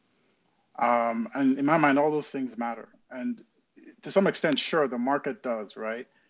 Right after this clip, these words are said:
If there's activity in the market, if there's interest, if there's funding coming through, right, it helps. Like, I'm not gonna, like, say that's not important, but I also do think that, um, regardless of that, you know, you can kinda sort of tell those who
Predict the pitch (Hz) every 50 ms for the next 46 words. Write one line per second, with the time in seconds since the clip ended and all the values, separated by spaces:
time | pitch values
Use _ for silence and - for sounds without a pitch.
0 | _ _ _ _ - 123 117 - 123 117 120 117 113 - - 151 143 143 139 135
1 | 131 120 120 127 131 127 - - 135 120 117 107 113 110 107 127 131 127 123 -
2 | 139 123 123 127 120 - - - - 110 - 117 113 - - - - - - -
3 | 135 135 131 131 127 123 - 127 117 117 113 110 - - - 175 175 170 165 156
4 | 147 143 - - _ _ _ _ _ _ _ - 160 160 165 160 143 147 160 143
5 | - 185 151 107 - - - - - - 113 113 110 - 120 131 135 135 120 127
6 | 117 113 107 107 104 - - - 131 120 120 110 - - 139 120 113 113 110 -
7 | - 143 127 113 110 107 - _ _ _ _ _ _ _ _ _ _ 127 127 131
8 | 127 139 147 151 - 160 139 120 131 143 147 - - 135 131 127 - - 120 113
9 | 110 113 - - _ _ _ _ _ _ _ _ _ _ _ _ _ _ - 123
10 | 120 120 117 117 117 113 113 113 - - - _ _ _ _ _ _ _ 139 135
11 | 120 135 143 143 156 151 156 147 - 135 120 110 117 110 110 110 - - _ _
12 | _ _ _ _ - - 123 117 113 113 110 110 113 113 - _ _ - 127 123
13 | 123 131 131 - 139 135 151 151 143 131 - - 143 135 127 120 - - _ -
14 | - - 135 139 139 127 117 127 123 123 120 110 - - - 127 123 123 120 117
15 | 110